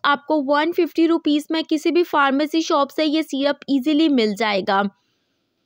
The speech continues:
इसकी कंपोजिशन की बात की जाए तो इसके अंदर विटामिन बी वन, बी सिक्स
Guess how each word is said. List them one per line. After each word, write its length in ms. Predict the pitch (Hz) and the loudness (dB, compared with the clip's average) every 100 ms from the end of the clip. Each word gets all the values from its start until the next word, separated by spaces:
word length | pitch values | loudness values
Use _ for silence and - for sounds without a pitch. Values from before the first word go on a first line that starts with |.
| _ _ _ - | _ _ _ -6
इसकी 260 | 277 349 | -2 -2
कंपोजिशन 800 | 370 359 320 359 302 294 254 339 | 0 0 0 0 0 0 0 -4
की 140 | 339 359 | 0 0
बात 360 | 277 262 269 | 0 0 -2
की 220 | - 320 320 | -2 0 0
जाए 320 | 330 311 311 | 0 0 0
तो 180 | 339 330 | -2 -2
इसके 340 | 1047 - 320 | -2 -2 -4
अंदर 500 | - 311 294 302 311 | -2 -2 0 0 0
विटामिन 680 | 254 269 277 302 302 311 285 | 0 0 0 -2 -2 -2 -2
बी 280 | 214 262 285 | 0 2 2
वन, 480 | 254 277 277 294 311 - _ - | 0 0 0 0 -4 -10 _ -10
बी 380 | 202 269 285 311 | -2 2 2 2
सिक्स 520 | 302 - 302 311 - | 0 -2 0 0 -4